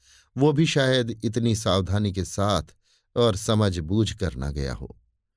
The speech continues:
गंगी दबे पांव कुएं की जगत पर चढ़ी।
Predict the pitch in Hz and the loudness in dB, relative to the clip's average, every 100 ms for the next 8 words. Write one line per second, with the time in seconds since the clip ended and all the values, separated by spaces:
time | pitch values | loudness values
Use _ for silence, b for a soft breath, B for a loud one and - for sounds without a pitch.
0 | _ _ _ _ _ 101 131 131 120 110 | _ _ _ _ _ 0 2 2 2 2
1 | 107 113 104 101 101 92 101 98 85 82 | 2 2 2 0 0 -2 -2 -2 -2 -4
2 | 78 85 107 - 78 - 71 76 - | -6 -4 -6 -6 -8 -4 -6 -6 -14